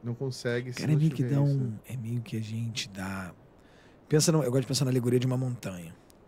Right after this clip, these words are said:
Speaker 2: Uma mo-, uma montanha ela pode ser escalada por vários lados.
Speaker 1: Uhum.
Speaker 2: Tem várias vias. Face norte, face sul, não sei o quê. Uma é
Speaker 1: Sim.
Speaker 2: mais difícil, outra é mais rápida, mas é mais íngreme, outra é mais longa, mas é, enfim. Eu tenho quase,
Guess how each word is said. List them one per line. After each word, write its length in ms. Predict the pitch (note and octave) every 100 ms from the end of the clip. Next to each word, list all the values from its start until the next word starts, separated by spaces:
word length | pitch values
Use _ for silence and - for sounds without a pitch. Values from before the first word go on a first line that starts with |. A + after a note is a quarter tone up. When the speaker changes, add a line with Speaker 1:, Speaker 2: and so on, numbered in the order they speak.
| - -
Speaker 2:
Uma 100 | - F3
mo-, 100 | D3+
uma 80 | C#3+
montanha 200 | D3+ D3
ela 80 | D#3+
pode 160 | D3+ D3
ser 80 | D3
escalada 360 | - C3+ C#3+
por 140 | C#3+ C#3
vários 220 | D3 C#3
lados. 480 | F#2 E2+ D#2+ - A#2
Speaker 1:
Uhum. 80 |
Speaker 2:
Tem 120 | G#2 G2
várias 240 | A2 A#2
vias. 360 | G#2 F#2+ F2+ -
Face 300 | - G2 -
norte, 500 | A#2+ B2+ D3 G#2+ -
face 260 | - G2 -
sul, 240 | - - G#2 A#2+ F#2+
não 60 | F2+
sei 220 | - G2
o 40 | F#2
quê. 160 | - G#2+
Uma 100 | G2+
é 20 |
Speaker 1:
Sim. 40 | G2+
Speaker 2:
mais 180 | G2+ G#2+
difícil, 500 | G#2+ - A2+ B2+ G#2
outra 140 | -
é 20 | G#2+
mais 220 | A2 G#2+
rápida, 380 | A2+ B2 - A2+
mas 160 | G#2+ A2+
é 60 |
mais 260 | A2 G2 -
íngreme, 200 | A#2 G2+
outra 180 | G#2 -
é 60 |
mais 160 | - A#2 F#2
longa, 340 | G#2 A2+ G2+ F#2+
mas 80 | G2 -
é, 40 | - - -
enfim. 120 | - - - _ - - - - - - - - - - - - - - - - - - - - - - -
Eu 60 | C3
tenho 200 | C#3 C3+
quase, 600 | D3 D3 C#3 C#3 B2+